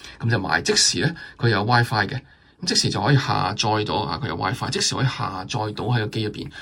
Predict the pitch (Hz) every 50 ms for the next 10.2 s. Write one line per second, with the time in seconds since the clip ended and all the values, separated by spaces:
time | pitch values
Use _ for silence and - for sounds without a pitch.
0 | - - - - - - 107 101 104 104 101 104 - - - 85 85 73 76 92
1 | 90 - - - - - - - - - - 107 101 95 92 95 - 113 107 104
2 | 110 110 107 - - 80 95 104 - - - - - - - - - - - -
3 | 226 220 220 127 - - 123 104 101 147 156 107 73 - - 147 - - 95 95
4 | - 127 131 131 131 - - _ _ _ _ _ _ - - 123 113 110 107 107
5 | - - - 127 127 127 127 127 - - - - - - - - - - - -
6 | - - 98 - 123 127 107 101 98 - - - - 113 120 123 120 - - -
7 | - - - - - _ _ _ _ _ - 113 117 110 - - - - - -
8 | - 73 - - 123 120 117 107 101 104 95 - - 123 104 107 113 123 123 -
9 | - 123 117 110 95 98 117 - - - - - - - 120 101 - - - 113
10 | 107 - 87 -